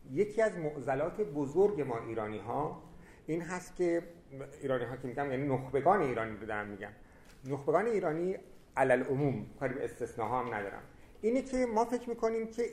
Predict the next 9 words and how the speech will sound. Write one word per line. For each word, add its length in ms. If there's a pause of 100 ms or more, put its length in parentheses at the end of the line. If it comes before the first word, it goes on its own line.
مسائلی 500
که 140
ما 140
داریم 560 (300)
اصولاً 340
مسائل 520
ما 360
و 40
اروپاست، 680